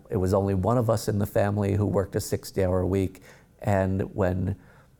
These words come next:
children needed to go to the doctor, or the dog needed to go to the vet, or the car needed to get repaired, I was always the one to do it, and I didn't love that part of it, but it also wasn't a disaster. It wasn't the type of,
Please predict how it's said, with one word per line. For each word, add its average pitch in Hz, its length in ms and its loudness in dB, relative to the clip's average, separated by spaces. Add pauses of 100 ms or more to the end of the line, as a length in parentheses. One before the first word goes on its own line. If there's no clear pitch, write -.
(120)
children 120 500 2
needed 98 460 2
to - 80 -4
go 107 140 2
to 95 60 2
the 87 120 -2
doctor, 120 540 2
or 107 40 2
the 113 120 -4
dog 104 380 4
needed - 180 -2
to - 80 -12
go 104 80 2
to 107 80 2
the - 100 -2
vet, 120 380 4
or 104 80 0
the 104 100 -2
car 110 320 0
needed 101 240 -2
to - 60 -18
get - 200 -2
repaired, 110 540 2 (400)
I 120 160 6
was 120 280 2
always 117 380 4
the 120 100 0
one 107 300 0
to - 100 -4
do 110 260 2
it, 98 260 2 (180)
and 95 160 0
I 104 100 4
didn't 127 340 2
love 117 220 2
that - 220 2
part 117 220 0
of 120 140 2
it, 127 200 2 (200)
but 110 100 4
it 104 120 4
also 117 360 2
wasn't 104 460 0
a 98 60 -2
disaster. - 760 -4 (240)
It - 120 -2
wasn't 107 360 0
the 95 60 0
type - 420 -4
of, 90 360 0